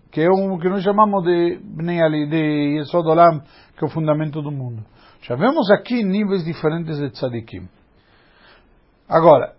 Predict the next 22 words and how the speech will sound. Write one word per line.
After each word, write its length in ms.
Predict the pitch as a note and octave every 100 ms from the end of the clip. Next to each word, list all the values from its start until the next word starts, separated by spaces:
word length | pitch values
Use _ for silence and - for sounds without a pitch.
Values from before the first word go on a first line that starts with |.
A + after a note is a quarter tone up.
| _
quando 300 | C4+ F4 C4+
nós 160 | G3 -
falamos 340 | E3 E3 D3+
tzadik, 320 | D3+ C3 B2
vamos 280 | C#3+ E3+ D3+
ser 120 | D3
honestos 440 | C3+ C3 - A2+ A#2+
entre 260 | A#2 A#2+
nós, 280 | A2 A2+ F3+ _ -
falamos 380 | D4 E4 A#3+
uma 180 | A3+ A#3
pessoa 380 | A3 - D4 A#3+
que, 300 | - G#3 F#3 - _ _ -
de 120 | D#3
forma, 540 | - G#3+ G#3+ F3 D3+ C3+
como 240 | F3 D#3+
chama, 380 | B2+ A#2 A#2 B2
eh, 200 | A#2 A#2
coloquial, 760 | - F3+ F3 E3+ G#3+ C4+ B3 F3
denominamos 680 | E3+ E3+ E3+ F3+ A3 G#3 D#3+
a 80 | D#3
quem? 420 | - C3 E3+